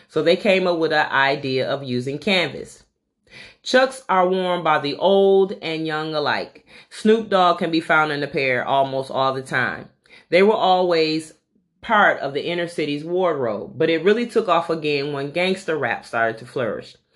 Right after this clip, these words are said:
They were made popular all over the country from gangster rap videos. Do you see how we keep these companies in business by just being who we are?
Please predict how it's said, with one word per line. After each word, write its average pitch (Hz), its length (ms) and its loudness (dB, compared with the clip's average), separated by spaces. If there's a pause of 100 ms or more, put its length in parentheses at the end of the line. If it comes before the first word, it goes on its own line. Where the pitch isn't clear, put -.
(300)
They 180 100 4
were 226 160 4
made 190 240 0
popular 170 400 0
all 170 340 4
over 170 160 -2
the 156 120 -4
country 147 400 -6
from 131 260 -8
gangster 143 460 -6
rap 131 320 -2
videos. 123 680 -4 (480)
Do 151 80 -6
you 185 200 0
see 240 260 -2
how 196 340 2
we 202 160 2
keep 202 240 -4
these 180 200 -6
companies 190 480 -4
in 151 160 -4
business 160 420 -2
by 151 200 0
just 143 300 -2
being 160 300 0
who 165 120 -2
we 156 180 0
are? 143 400 2